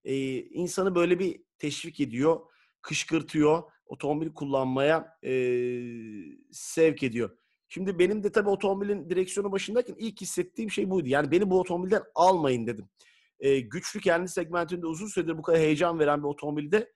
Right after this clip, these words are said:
e, kullanmadığımı söyleyeyim size. Tabii dürüst olmak gerekirse kendime de bir tane sipariş verdim. E, bu motor sesini her dakika dinlemek istiyorum. Bakalım mavi renkli Hyundai i yirmi N <laughs>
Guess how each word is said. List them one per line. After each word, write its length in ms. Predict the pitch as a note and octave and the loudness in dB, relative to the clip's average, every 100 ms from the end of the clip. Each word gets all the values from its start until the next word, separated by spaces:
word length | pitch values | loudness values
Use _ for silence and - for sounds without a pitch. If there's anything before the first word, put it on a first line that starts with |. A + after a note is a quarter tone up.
| _ _ - | _ _ -8
e, 420 | C3 C#3+ C#3+ C3+ B2+ B2 B2+ | 2 4 6 4 2 -2 -4
kullanmadığımı 800 | G3 F#3+ F3+ D3+ C3+ C3 C#3+ E3+ | -4 2 2 2 -2 -2 -4 -6
söyleyeyim 460 | - D3 D3 C3+ | -6 -6 -4 -6
size. 340 | G#2+ A2+ D3+ - _ _ _ - | -8 -4 -4 -4 _ _ _ 0
Tabii 260 | E3+ F3+ - - | 4 2 0 -14
dürüst 260 | B2 B2+ B2 | -12 -8 -6
olmak 240 | A#2+ B2+ | -6 -8
gerekirse 360 | C#3+ C#3 G#3 - | -12 -14 -16 -14
kendime 460 | - G#2+ G#2+ A2+ | -10 -8 -6 -6
de 80 | A2+ | -8
bir 80 | G#2+ | -6
tane 320 | A2+ A2+ A2+ _ _ _ | -6 -4 -6 _ _ _
sipariş 560 | - - A#2+ A#2+ E3+ F3 | -20 -8 -2 -2 -2 2
verdim. 400 | D#3 D3 C#3+ - _ _ _ | 4 4 0 -6 _ _ _
E, 60 | B2+ | -10
bu 60 | |
motor 300 | C#3 C#3+ D3+ | -4 -2 -2
sesini 460 | D3 C#3 - D#3+ E3 - _ _ | -2 -6 -6 -4 -4 -6 _ _
her 280 | D3 E3+ C#3+ | 2 2 2
dakika 380 | C3 - F3 | -2 -2 -6
dinlemek 400 | C3+ C3+ C#3+ D3+ | -2 -2 0 -2
istiyorum. 500 | - - B2+ D3+ F3+ _ _ _ _ _ _ - | -4 -4 0 0 -2 _ _ _ _ _ _ -6
Bakalım 460 | B2 C3+ F3+ G3 C#3 | -4 2 2 2 0
mavi 340 | C#3+ D3+ E3 | 2 4 4
renkli 260 | E3 D3+ D#3+ | 0 -2 -4
Hyundai 400 | D3+ D#3 D#3+ D#3 | -2 0 0 -2
i 40 | |
yirmi 260 | D3+ D#3 D#3+ | -4 -2 0
N 200 | F3+ F#3+ _ _ | -2 -6 _ _
<laughs> 440 | - D3 - F#3+ | -10 -10 -4 -4